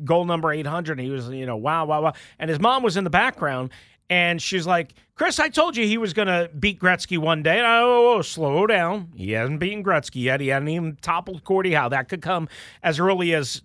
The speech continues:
tomorrow night against the Dallas Stars on one oh six seven The Fan at Capital One Arena.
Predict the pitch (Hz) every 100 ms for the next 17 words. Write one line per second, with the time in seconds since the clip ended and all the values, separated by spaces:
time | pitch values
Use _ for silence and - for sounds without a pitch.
0 | - 175 175 175 156 165 190 160 143 147
1 | - - 147 143 131 151 151 160 - 143
2 | 165 185 143 135 143 - 170 - 160 135
3 | 123 185 202 156 - 165 180 165 180 170
4 | 165 165 160